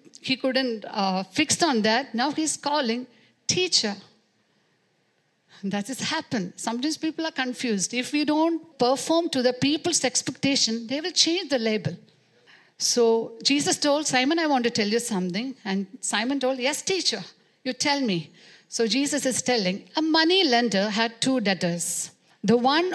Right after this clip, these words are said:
owed five hundred denarii and the other fifty. When they were unable to repay, he canceled the debts of both. So which of them will love him more? Simon answered and said,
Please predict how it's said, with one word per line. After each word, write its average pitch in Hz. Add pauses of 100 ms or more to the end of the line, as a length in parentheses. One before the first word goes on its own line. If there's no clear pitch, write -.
owed 233
five 220
hundred 233
denarii 185 (160)
and 233
the 240
other 202
fifty. - (720)
When 311
they 392
were 370
unable 277
to 214
repay, 196
he 254
canceled 277
the 247
debts 240
of 214
both. 180 (640)
So 311
which 403
of 294
them 277
will 226
love 220
him 220
more? 185 (680)
Simon 220
answered 240
and 190
said, 208